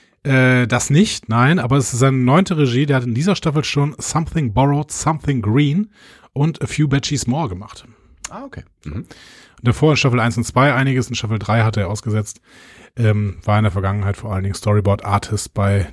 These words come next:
Speaker 1: diversen animierten Formaten, scheint sein Ding zu sein. Ähm, ja, und führt auch Regie bei Solar Opposites.
Speaker 2: Okay.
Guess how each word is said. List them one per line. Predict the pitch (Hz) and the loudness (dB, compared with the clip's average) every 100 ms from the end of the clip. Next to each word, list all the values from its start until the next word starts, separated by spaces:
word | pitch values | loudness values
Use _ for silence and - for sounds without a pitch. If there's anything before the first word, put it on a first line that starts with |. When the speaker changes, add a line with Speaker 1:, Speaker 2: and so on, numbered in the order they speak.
| - | -4
Speaker 1:
diversen | 104 - 131 127 | 0 2 2 2
animierten | 120 120 120 - 113 113 | 2 2 2 0 -2 -2
Formaten, | - 110 107 110 117 110 104 | -2 0 0 0 -2 -4 -4
scheint | - 110 | -2 -2
sein | 107 107 | 0 -2
Ding | 113 | -2
zu | 117 | -2
sein. | 107 107 107 120 | 0 0 0 -2
Ähm, | 113 104 101 101 - _ _ _ _ _ _ _ _ _ _ _ _ - - | -2 0 -2 -6 -10 _ _ _ _ _ _ _ _ _ _ _ _ -10 -4
ja, | 104 - | -4 -4
und | 147 - | -6 2
führt | 175 180 - | 4 4 4
auch | 175 - | 2 4
Regie | 139 123 | 2 4
bei | 127 | 0
Solar | 120 117 110 | 0 -2 -4
Opposites. | 104 - - - _ _ | -6 -14 -18 -20 _ _
Speaker 2:
Okay. | 147 - | 0 0